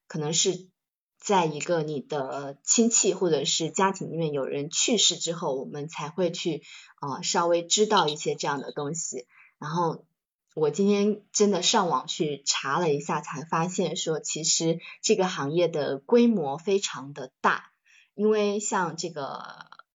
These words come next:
呃，丧葬这种事情，就是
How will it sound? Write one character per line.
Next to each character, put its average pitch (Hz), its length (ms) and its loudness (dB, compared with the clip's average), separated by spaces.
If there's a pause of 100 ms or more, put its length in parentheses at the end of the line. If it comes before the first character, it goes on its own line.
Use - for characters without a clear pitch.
呃， 175 280 -8
丧 202 300 0
葬 196 260 0
这 170 80 -8
种 143 200 -8
事 - 180 -4
情， - 340 -10
就 160 140 -6
是 147 480 -2